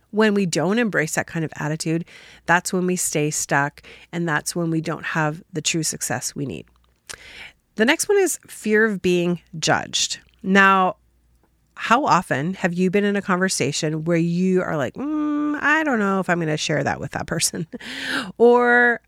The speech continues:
you know, "I don't really want to let, you know, my friends in on what I'm doing in my business," or, "I don't really think that, you know, my family would understand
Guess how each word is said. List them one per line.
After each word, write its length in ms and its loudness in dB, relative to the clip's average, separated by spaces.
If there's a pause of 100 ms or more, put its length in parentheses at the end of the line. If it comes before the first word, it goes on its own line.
(160)
you 120 0
know, 260 2 (160)
"I 60 -6
don't 160 -4
really 240 2
want 320 0
to 440 0
let, 640 0 (120)
you 140 -4
know, 200 -2
my 520 -4
friends 680 0
in 300 0
on 380 -2 (100)
what 260 0
I'm 140 0
doing 260 0
in 80 -2
my 120 -4
business," 600 -6
or, 420 2 (540)
"I 60 -4
don't 220 0
really 300 2
think 360 -4
that, 360 -2
you 120 -6
know, 180 -2
my 140 -4
family 360 -2
would 160 -4
understand 920 -6